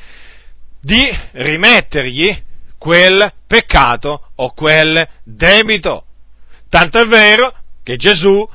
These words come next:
nella preghiera chiamata del Padre Nostro, che ha insegnato ai Suoi discepoli, tra le altre cose ha detto di dire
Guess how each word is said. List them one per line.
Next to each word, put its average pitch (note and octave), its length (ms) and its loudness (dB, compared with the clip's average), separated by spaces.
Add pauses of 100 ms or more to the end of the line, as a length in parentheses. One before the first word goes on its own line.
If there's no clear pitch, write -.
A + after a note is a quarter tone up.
(140)
nella C3 260 -4
preghiera F3+ 680 2
chiamata F#3+ 520 2
del D#3 140 0
Padre F#3+ 300 2
Nostro, F#3+ 800 -2 (460)
che G#2 120 -14
ha G#2+ 40 -8
insegnato D#3 640 -2
ai D#3+ 80 -4
Suoi D3+ 160 -6
discepoli, D#3 760 0 (800)
tra E3 180 2
le G3 100 6
altre A#3 280 2
cose A3 260 4
ha F#3 80 2
detto G3+ 300 0
di F#3 140 -4
dire F#3+ 560 -8